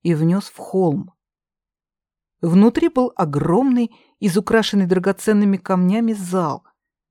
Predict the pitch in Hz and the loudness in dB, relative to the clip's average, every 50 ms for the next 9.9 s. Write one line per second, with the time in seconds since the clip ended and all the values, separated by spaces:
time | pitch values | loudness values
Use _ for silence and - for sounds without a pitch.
0 | _ _ _ _ _ _ _ - 180 185 - - 349 359 339 320 277 247 226 226 | _ _ _ _ _ _ _ -2 -2 -2 0 2 2 2 2 4 2 2 2 2
1 | 214 226 - - - 339 349 349 - 294 262 190 180 233 254 262 - - - 240 | 0 0 -2 -2 -6 -4 -4 -4 -4 -4 -4 -4 -2 -4 -4 -6 -8 -10 -14 -14
2 | - - _ - 196 185 170 - - - - 151 139 - _ _ _ _ _ - | -14 -12 _ -4 -2 -2 -2 -2 -4 -10 -10 -10 -12 -14 _ _ _ _ _ -2
3 | 170 175 175 160 185 180 - - - 302 302 - - 185 165 - - 160 135 - | 0 0 2 2 -2 -4 -4 -6 -4 -4 -4 -4 -6 -8 -8 -6 -8 -10 -10 -10
4 | _ - - 160 139 180 185 190 214 208 175 160 156 175 165 160 165 202 247 277 | _ -12 -10 -4 -2 -2 0 0 -2 -4 -4 -6 -6 -6 -6 -4 -2 -2 -2 -2
5 | 277 - - 254 233 - - 196 190 185 196 196 208 202 - - 208 202 196 - | -4 -6 -10 -12 -10 -8 -6 -6 -6 -6 -6 -6 -6 -8 -8 -6 -6 -6 -6 -6
6 | - - - 202 196 185 160 135 - - _ - - - - - _ _ - 147 | -10 -10 -8 -6 -4 -4 -4 -6 -8 -12 _ -20 -20 -20 -20 -20 _ _ -6 -4
7 | 151 147 - - - - - - 190 214 254 269 269 247 180 156 - _ _ _ | -4 -4 -6 -6 -10 -8 -6 -4 -2 -2 -2 -2 -2 -4 -4 -6 -8 _ _ _
8 | _ _ _ _ _ _ _ _ _ - - - - 202 214 254 262 254 170 151 | _ _ _ _ _ _ _ _ _ -16 -12 -8 -2 0 0 2 2 0 -2 -6
9 | - _ - - 175 180 202 226 262 240 180 170 180 180 175 175 175 | -8 _ -4 0 4 4 6 6 4 4 2 0 0 2 2 0 -2